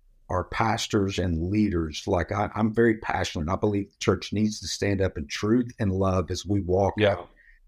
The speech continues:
Speaker 1: Listen, we've got from the homosexuals to the gender. By the way, I love
Speaker 2: Yeah.
Speaker 1: all of you.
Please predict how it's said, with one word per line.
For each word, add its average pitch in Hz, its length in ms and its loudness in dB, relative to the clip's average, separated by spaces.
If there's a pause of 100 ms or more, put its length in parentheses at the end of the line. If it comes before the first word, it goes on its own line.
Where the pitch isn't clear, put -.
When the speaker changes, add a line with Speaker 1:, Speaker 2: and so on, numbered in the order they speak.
(160)
Speaker 1:
Listen, 104 300 -2
we've 117 180 4
got 104 320 2
from 92 360 -2
the 82 100 0
homosexuals 101 720 2
to - 140 -16
the 85 120 -4
gender. 95 320 0
By 95 220 -2
the 92 80 0
way, 98 160 4
I 92 60 4
love 90 180 0
Speaker 2:
Yeah. 101 140 4
Speaker 1:
all 104 140 4
of 104 140 0
you. 107 120 0